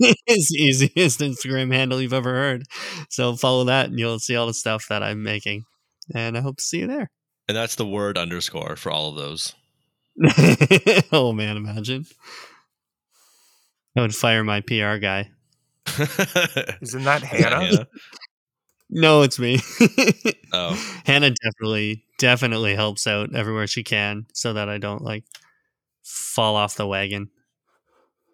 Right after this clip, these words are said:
Speaker 2: You're fired.
Speaker 1: The, the P R wagon.
Speaker 3: Are you addicted to this job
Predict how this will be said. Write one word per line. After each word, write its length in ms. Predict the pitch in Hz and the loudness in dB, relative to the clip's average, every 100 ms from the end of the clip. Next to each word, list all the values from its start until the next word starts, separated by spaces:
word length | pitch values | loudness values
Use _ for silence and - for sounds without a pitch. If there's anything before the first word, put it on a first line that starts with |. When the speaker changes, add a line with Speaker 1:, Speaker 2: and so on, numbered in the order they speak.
| _ _ _ _ _ _ - | _ _ _ _ _ _ -18
Speaker 2:
You're 80 | |
fired. 640 | - - 85 80 80 76 - | -14 -8 -4 -4 -6 -8 -6
Speaker 1:
The, 220 | 110 101 - _ _ _ _ _ - - | -6 -6 -14 _ _ _ _ _ -20 -8
the 100 | 127 | -8
P 360 | _ - 123 | _ -2 0
R 260 | 110 104 101 | 2 0 -2
wagon. 520 | 98 98 101 98 101 - _ _ _ _ | -2 -4 -4 -6 -8 -14 _ _ _ _
Speaker 3:
Are 80 | 135 | -4
you 220 | 147 208 | -2 0
addicted 580 | 147 120 139 - 302 302 | 0 0 -2 -2 -6 -2
to 100 | 302 | -2
this 240 | 277 208 | 0 -2
job 480 | 160 175 170 247 294 | 0 2 2 2 -2